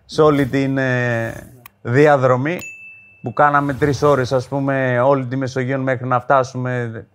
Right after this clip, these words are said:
Θέλω να σου πω ότι αν για κάτι το ποδόσφαιρο είναι εδώ που είναι, είναι καθαρά εξαιτίας όλων αυτών οι οποίοι δεν έχουν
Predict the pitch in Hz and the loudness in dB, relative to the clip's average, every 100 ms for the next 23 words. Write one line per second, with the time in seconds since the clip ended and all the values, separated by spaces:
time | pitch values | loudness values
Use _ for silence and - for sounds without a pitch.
0 | _ _ _ _ 123 135 131 - 98 107 | _ _ _ _ -2 0 -2 -4 -8 -6
1 | 95 90 _ _ _ _ _ 123 113 110 | -6 -8 _ _ _ _ _ 2 2 2
2 | - 107 107 101 95 90 - _ _ _ | -2 -4 -4 -4 -6 -10 -16 _ _ _
3 | _ - - 123 127 135 135 123 131 127 | _ -20 -4 -2 0 -2 -2 2 2 0
4 | 113 113 104 107 120 120 120 113 113 113 | -6 -6 -4 -2 -2 -2 -4 -4 -4 -4
5 | 98 110 107 110 104 101 107 113 _ - | -4 -4 -4 -6 -4 -6 -8 -12 _ -12
6 | 110 120 - _ 127 110 - 104 104 113 | -8 -6 -10 _ 0 0 2 4 4 2
7 | 120 - 110 95 110 113 117 - _ _ | 0 -6 -12 -8 -6 -4 -6 -8 _ _
8 | _ _ _ - 117 127 127 113 92 - | _ _ _ 2 4 4 2 -4 -6 -6
9 | 123 117 107 95 117 117 113 _ _ _ | -6 -4 -6 -6 -6 -6 -10 _ _ _
10 | 101 98 101 127 110 113 113 117 | -6 -4 0 0 0 -4 -6 -10